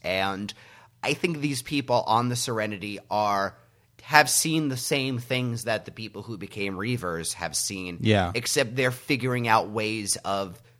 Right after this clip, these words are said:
Speaker 1: they're figuring out more creative ways of addressing the void. Again, in, in Inara, it's art and eroticism. In Mal, it's honor. It's, it's a sense of nobility. In Kaylee, it's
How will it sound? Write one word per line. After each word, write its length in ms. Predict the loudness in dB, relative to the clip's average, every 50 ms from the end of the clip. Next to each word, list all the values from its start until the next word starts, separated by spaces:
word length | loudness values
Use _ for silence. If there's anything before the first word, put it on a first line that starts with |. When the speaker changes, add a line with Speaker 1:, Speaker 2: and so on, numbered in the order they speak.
| _ _ _ _ _ _ _ _ -20 -20 -18 -16 -2 4
Speaker 1:
they're 160 | 6 6 8
figuring 280 | 8 6 6 6 8 8
out 100 | 8 8
more 180 | 8 8 8 8
creative 560 | 6 2 0 2 6 6 6 6 6 2 0
ways 320 | -2 -4 -4 -4 -4 -6
of 100 | -6 -6
addressing 580 | -8 -8 -6 -4 -4 -4 -4 -4 -6 -6 -8 -8
the 60 | -10
void. 340 | -10 -10 -8 -8 -8 -10 -8
Again, 280 | -4 -2 -2 -2 -2 -4
in, 140 | -6 -8
in 180 | -8 -6 -6 -4
Inara, 500 | -2 0 2 2 4 4 2 0 -2 -4
it's 220 | -6 -8 -10 -8 -4 -2
art 320 | 0 0 0 -2 -4 -8 -8 -6
and 440 | -4 -4 -2 -4 -4 -6 -8 -10 -12 -16 -20 -20 -14 -6
eroticism. 680 | 0 6 8 10 10 8 6 0 -4 -6 -6 -8 -8 -8
In 140 | -8 -4
Mal, 360 | 0 2 4 6 4 4 2 0
it's 280 | -6 -8 -6 -6 -6 -4 0
honor. 400 | 0 2 2 2 0 -2 -4 -6
It's, 220 | -4 -4 -4 -4
it's 240 | -4 -6 -10 -8 -8
a 40 | -6
sense 240 | -6 -6 -6 -8 -10
of 80 | -8
nobility. 680 | -8 -8 -8 -8 -8 -8 -8 -8 -8 -12 -12 -14 -16 -16
In 100 | -18 -18
Kaylee, 540 | -14 -8 -6 -6 -4 -4 -6 -6 -8 -8 -6
it's 360 | -4 -6 -4 -2 -4 -4 -4